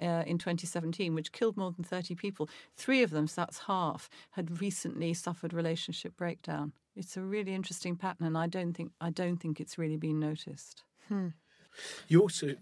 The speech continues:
Speaker 3: sorry, Beck.
Speaker 2: I was just gonna say, though, it feels like just identifying the problem and telling people is such an, it's such a big step towards that, though. And while it might feel overwhelmingly like a, a problem that can't be fixed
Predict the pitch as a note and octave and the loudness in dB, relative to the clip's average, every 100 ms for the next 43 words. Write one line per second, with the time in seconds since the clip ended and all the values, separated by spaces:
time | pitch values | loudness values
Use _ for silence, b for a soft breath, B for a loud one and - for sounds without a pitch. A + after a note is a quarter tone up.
0 | - - G#2+ - - - - B3+ D4+ A#3+ | -2 2 2 0 -12 -16 2 6 8 6
1 | A#3+ - G#3 F#3 G#3 G3+ G3+ A3 - G#3+ | 2 2 2 4 2 4 2 0 0 2
2 | A#3 A3+ F3+ F3 F#3 - F3+ F3+ E3+ E3+ | 4 4 2 0 -2 -4 -2 0 0 2
3 | F#3+ F#3+ E3 E3+ E3+ E3 D#3+ E3 D#3 D#3 | 2 0 0 0 2 0 0 -2 -2 -2
4 | D#3 D#3+ - _ _ E3+ E3 E3 E3+ D#3+ | -2 -6 -10 _ _ -4 -2 0 -2 -2
5 | D#3+ - D#3 D#3+ - - - D#3 - _ | -6 -6 -6 -4 -6 -8 -8 -8 -10 _
6 | G3+ E3+ - - G3+ - E3+ F3 - - | -6 -2 -2 0 0 -2 -2 -2 -4 -6
7 | - F3 - - _ _ - F#3 F#3 F#3 | -2 -4 -4 -20 _ _ -4 0 2 2
8 | - E3 - - D3+ E3 D#3+ B B - | 0 -2 -2 -2 -2 -2 -8 B B -2
9 | F3+ F3 F3 F3+ F3+ - - F3 D#3 E3 | 4 6 4 2 0 -2 0 2 2 0
10 | E3 E3 E3 E3+ E3+ E3 D#3+ D#3 D3 - | 0 2 2 2 0 0 0 -2 -6 -14
11 | _ _ E3 E3 D#3+ E3 D3 - _ _ | _ _ -4 -4 -2 -2 -2 -8 _ _
12 | - D#3+ D#3+ E3+ D#3 E3+ - - D#3+ - | -8 -8 -2 -4 -2 -8 -8 -6 -6 -4
13 | D#3+ - - - | -6 -6 -6 -8